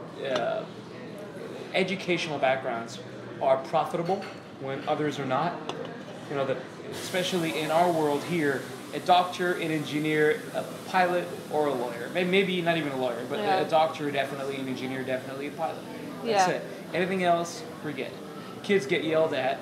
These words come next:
Speaker 1: for getting bad grades in mathematics and getting good grades in geography, for example.
Speaker 2: Mm.
Speaker 1: But in reality, I mean, you know this as well, as well as I do, you can make money doing anything.
Speaker 2: You can.
Speaker 1: And, and, and, you know, being very, very rich has nothing to do with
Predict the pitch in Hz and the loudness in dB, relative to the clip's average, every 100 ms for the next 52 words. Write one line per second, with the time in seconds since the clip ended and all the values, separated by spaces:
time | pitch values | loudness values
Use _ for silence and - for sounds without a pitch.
0 | - 147 131 147 135 139 139 135 - 143 | -6 -4 2 2 2 4 4 4 2 2
1 | 143 143 127 - - - 147 135 143 147 | 2 0 -4 -6 -8 -4 -2 0 6 6
2 | 143 131 156 147 156 147 151 151 151 147 | 4 -2 -6 -2 0 0 -2 0 2 2
3 | 147 147 147 - - - 170 165 135 120 | 0 -4 -4 -12 -12 2 4 4 2 -8
4 | 113 120 120 120 - - - - 196 190 | -6 -6 -4 -4 -4 -10 -10 -10 -8 -4
5 | 151 143 139 139 160 233 220 127 113 - | 0 0 0 0 2 4 4 2 0 -6
6 | - - - 139 165 180 165 147 139 135 | -10 -10 -8 -4 0 2 2 2 -2 -2
7 | 139 135 135 131 135 131 175 151 151 180 | 0 -2 -4 -2 0 4 4 4 -2 -2
8 | 170 139 143 131 123 120 127 185 - - | 0 -2 -4 -4 -4 -4 -4 -4 -6 -12
9 | - - 330 - 151 185 160 - 143 143 | -8 -2 -2 0 0 0 -2 -2 0 2
10 | 147 131 127 - 127 - - - - - | 0 -2 -6 -6 -6 -6 -8 -10 -12 -12
11 | - - 185 180 131 160 160 139 147 135 | -10 2 4 4 4 2 4 2 0 0
12 | 131 165 - 143 127 156 156 156 143 147 | -2 -2 -2 -4 -2 -4 -4 -6 -4 0
13 | 139 131 | 2 2